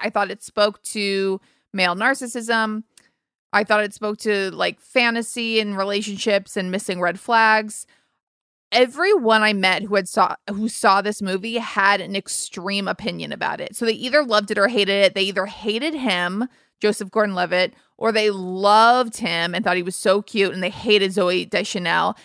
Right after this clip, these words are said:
I really found it reflected the romantic life of whoever was talking. So this guy who was my f-, a friend of mine was kind of this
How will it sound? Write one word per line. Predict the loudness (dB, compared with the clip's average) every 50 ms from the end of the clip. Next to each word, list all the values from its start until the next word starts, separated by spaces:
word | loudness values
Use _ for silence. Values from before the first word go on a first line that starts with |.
| _ _ _
I | 0 2 2
really | 2 0 0 2 2 2 2 0 -2
found | -2 -2 0 4 4 4 4 4 2 0 -4 -8 -10 -14 -18 _ _ _ _ -2
it | -2 0
reflected | 0 0 -2 -2 -4 0 2 2 2 2 0 0 2 2 4 4 2 0 -6 -8
the | -4 -2 0
romantic | 2 2 2 2 0 -2 0 0 -2 -4 -2
life | 0 0 0 0 0
of | -2 -4 -2
whoever | 0 0 0 0 0 -4
was | -4 -4 -6 -8 -12 -8
talking. | -2 0 2 2 2 0 -2 -4 -4 -4 -6
So | -6 -4 -4
this | -4 -4 -4 -4
guy | 0 2 4 6 6 4 4 2
who | 0 -6 -8 -10 -12 -14
was | -8 -6 -6 -6 -6 -8 -10 -6
my | -2 -2 -2
f-, | -2 -6 -10 _ _ _ _ -10
a | -8 -8 -6
friend | -2 0 0 0 0 -2
of | -2
mine | -2 -2 -2 -2 -4
was | -6 -8 -10
kind | -4 -2 -2 -2 -2
of | -4 -8 -8
this | -10 -8 -8 -10 -12 -14 -16